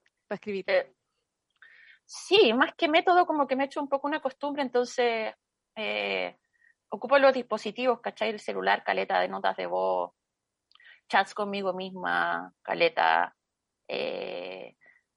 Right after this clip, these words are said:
Speaker 2: eh, voy, me voy re-, a-, respaldando en au-, automails, que yo creo que todo el mundo lo hace un poco, pero, eh, grabo a veces como cosas, muchas. Por ejemplo, eh, eh,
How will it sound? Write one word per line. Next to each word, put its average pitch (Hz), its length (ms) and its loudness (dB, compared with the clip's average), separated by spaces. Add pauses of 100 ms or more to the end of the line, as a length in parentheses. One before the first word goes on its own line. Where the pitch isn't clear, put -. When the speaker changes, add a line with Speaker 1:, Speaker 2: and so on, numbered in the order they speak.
(260)
Speaker 2:
eh, 185 180 -2 (140)
voy, 202 220 2
me 196 120 2
voy 196 100 4
re-, 190 180 0
a-, 190 100 4
respaldando 185 540 -2
en 190 60 -2
au-, 185 100 -2
automails, 196 720 -4
que - 180 -2
yo 247 80 -2
creo 277 120 -2
que 302 60 -2
todo 254 80 4
el 254 40 2
mundo 262 160 2
lo 254 80 6
hace 269 120 -2
un 262 80 -6
poco, 277 200 -4
pero, 208 500 2 (920)
eh, 180 640 0
grabo 220 380 8
a 208 40 4
veces 214 300 -4
como 185 520 -10 (720)
cosas, - 560 -6 (1300)
muchas. - 480 -4 (760)
Por 220 100 6
ejemplo, 247 300 6
eh, - 140 -2 (340)
eh, - 140 -12